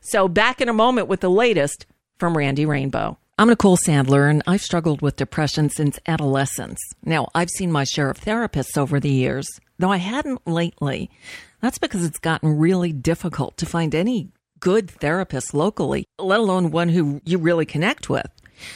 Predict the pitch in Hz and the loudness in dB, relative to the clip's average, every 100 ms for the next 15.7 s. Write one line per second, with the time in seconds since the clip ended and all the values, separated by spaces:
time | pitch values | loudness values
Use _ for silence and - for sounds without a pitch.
0 | - - 220 214 208 196 - 214 185 233 | -12 -6 -2 0 0 0 -2 -2 0 -2
1 | 262 254 185 185 175 180 165 170 139 - | -2 0 0 0 0 2 2 0 0 -4
2 | 151 156 147 143 147 147 139 147 - 147 | -2 0 0 0 0 0 -4 -6 -4 -2
3 | 147 165 - 220 220 226 - 220 233 214 | 0 0 -2 -2 0 -2 0 0 0 0
4 | 139 - - 143 135 - - _ - 165 | -2 -4 -2 0 0 -2 -8 _ -4 -2
5 | 175 156 - 170 185 170 151 147 147 151 | -2 -4 -2 0 2 0 0 0 2 0
6 | 143 - - 151 147 139 - 143 - 170 | 0 -4 -2 -2 -2 -6 -4 -4 -2 -2
7 | 156 156 147 139 139 143 226 269 175 220 | -2 -4 -4 -2 0 0 0 0 0 0
8 | - - 170 160 - 156 156 202 240 - | -4 -6 -2 -2 0 0 0 0 0 -2
9 | 233 - 139 - 180 196 185 131 - - | -6 -2 -4 0 0 2 0 -2 -6 -20
10 | _ _ _ 202 196 220 196 - 170 - | _ _ _ -2 2 2 2 0 -2 -2
11 | 160 156 151 139 147 - 151 151 156 170 | -2 0 0 -2 -4 -2 -2 0 0 2
12 | 160 135 139 147 151 156 160 131 - - | 2 2 2 2 2 0 0 -2 -8 -8
13 | 156 156 185 185 180 - - 160 - 180 | -4 0 0 0 -2 -6 -4 -4 -4 -4
14 | 160 165 - 208 - 269 202 151 170 156 | 0 0 0 -2 -2 -2 -2 -2 0 0
15 | 143 - 190 196 170 123 - | 0 -4 -4 -2 0 -2 -4